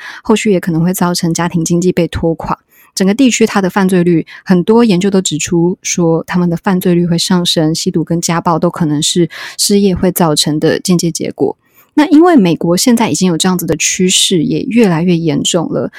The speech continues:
Andrew Yang 就希望说能够让大家意识到这个问题，所以他就出了这本书，然后也参与了这次的选举。嗯，我觉得这本书会高分，它主要有两个原因。第一是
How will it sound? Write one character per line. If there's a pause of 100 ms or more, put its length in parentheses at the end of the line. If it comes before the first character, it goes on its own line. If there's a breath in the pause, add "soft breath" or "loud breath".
(260 loud breath)
Andrew
Yang
就
希
望
说
能
够
让
大
家
意
识
到
这
个
问
题， (220 loud breath)
所
以
他
就
出
了
这
本
书，
然
后
也
参
与
了
这
次
的
选
举。 (840)
嗯， (400 loud breath)
我
觉
得
这
本
书
会
高
分，
它
主
要
有
两
个
原 (100)
因。 (420)
第
一
是